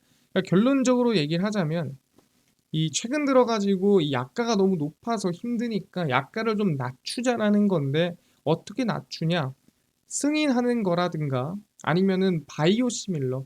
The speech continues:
복제약이죠. 그다음에 제네릭, 약을 조금 바꿔서 재출시하는 거죠. 이런 부분에 대해서 조금 규제를 완화해주자라는 거죠.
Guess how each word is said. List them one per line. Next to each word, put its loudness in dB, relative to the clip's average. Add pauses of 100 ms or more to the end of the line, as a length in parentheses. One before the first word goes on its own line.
복제약이죠. -4 (320)
그다음에 0
제네릭, 0 (380)
약을 2
조금 0
바꿔서 0
재출시하는 -2
거죠. -4 (540)
이런 4
부분에 2
대해서 0
조금 -4
규제를 0
완화해주자라는 -2
거죠. -10